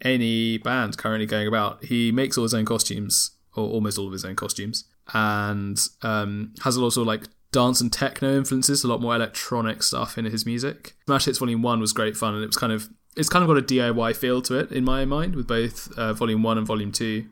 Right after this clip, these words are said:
Volume Two really pumps it up there. It's got a lot bigger, punchier sounds and bigger choruses, and, uh, I really like it. Um, he also has a cover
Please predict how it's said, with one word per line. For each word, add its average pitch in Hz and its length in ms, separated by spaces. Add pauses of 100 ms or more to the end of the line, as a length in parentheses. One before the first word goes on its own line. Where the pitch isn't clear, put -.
(120)
Volume 135 840
Two 120 400
really 110 300
pumps 110 360
it 110 120
up 107 180
there. 110 140
It's 107 100
got 113 180
a 113 80
lot 110 200 (160)
bigger, 110 320
punchier 110 600
sounds 107 520
and 95 180
bigger 98 220
choruses, 113 840
and, 117 220 (260)
uh, 127 640
I 127 100
really 131 180
like 139 240
it. - 200 (120)
Um, 127 520 (580)
he 131 140
also 131 180
has 120 340
a 117 160
cover 120 340